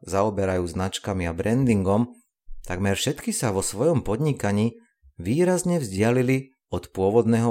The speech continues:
účelu. Paradoxne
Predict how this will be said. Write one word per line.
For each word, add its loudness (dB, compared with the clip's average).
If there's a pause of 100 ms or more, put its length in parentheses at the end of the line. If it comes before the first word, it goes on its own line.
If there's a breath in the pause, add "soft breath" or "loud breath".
účelu. -4 (840)
Paradoxne 0